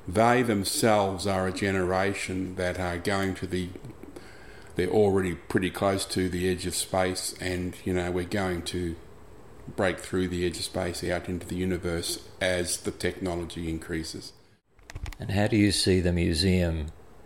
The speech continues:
Speaker 2: playing a part in that?
Speaker 1: Well, as far as the museum, I mean, the, the museum is part of that journey. We have, up until recently, been pretty well focused on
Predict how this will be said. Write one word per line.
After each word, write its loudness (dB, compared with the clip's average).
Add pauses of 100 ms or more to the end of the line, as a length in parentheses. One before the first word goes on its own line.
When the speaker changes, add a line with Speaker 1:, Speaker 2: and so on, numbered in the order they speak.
(360)
Speaker 2:
playing 2
a -4
part 2
in -6
that? -8 (1080)
Speaker 1:
Well, 6
as 0
far 4
as 0
the 4
museum, 2 (100)
I -2
mean, 2
the, 2
the -8
museum 2
is 0
part 2 (100)
of -2
that 0
journey. 2 (560)
We 8
have, 4
up 4
until 2 (140)
recently, 2 (760)
been 4
pretty 2
well 6
focused 2
on 2